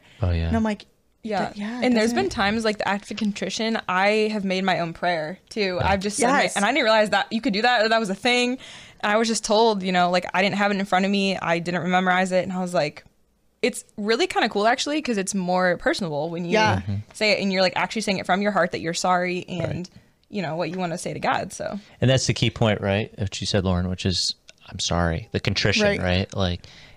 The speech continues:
Speaker 1: and that's, you know, we're awareness of our sins and we're asking God for help. And then that, that firm commitment to not sin again, uh,
Speaker 3: Mm-hmm.
Speaker 1: that's, which is really good. And do we wanna walk through just a little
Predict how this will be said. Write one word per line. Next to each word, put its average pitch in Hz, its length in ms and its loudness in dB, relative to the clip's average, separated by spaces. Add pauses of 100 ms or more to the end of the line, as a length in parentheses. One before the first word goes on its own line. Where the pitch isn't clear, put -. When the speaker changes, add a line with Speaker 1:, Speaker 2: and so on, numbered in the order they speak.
Speaker 1:
and 101 100 2
that's, 104 280 0
you 117 100 -2
know, 98 120 2
we're 95 220 2
awareness 101 440 2
of 92 80 0
our 92 100 2
sins 92 360 -2
and 90 60 -2
we're 87 140 0
asking 90 280 -4
God 85 280 -2
for - 180 -4
help. 87 280 0
And 85 80 -2
then 85 80 0
that, 87 160 0 (320)
that 107 140 2
firm 123 220 2
commitment 104 400 2
to 104 100 -2
not 87 180 2
sin 90 160 0
again, 80 440 -4 (180)
uh, 110 40 0
Speaker 3:
Mm-hmm. 101 180 0
Speaker 1:
that's, - 260 -8
which - 180 -8
is 85 140 -8
really 80 220 -4
good. 80 240 -4
And 80 160 -8 (300)
do 117 80 4
we 180 80 6
wanna 202 180 4
walk 113 260 2
through 135 160 0
just 135 180 0
a 113 40 4
little 104 440 4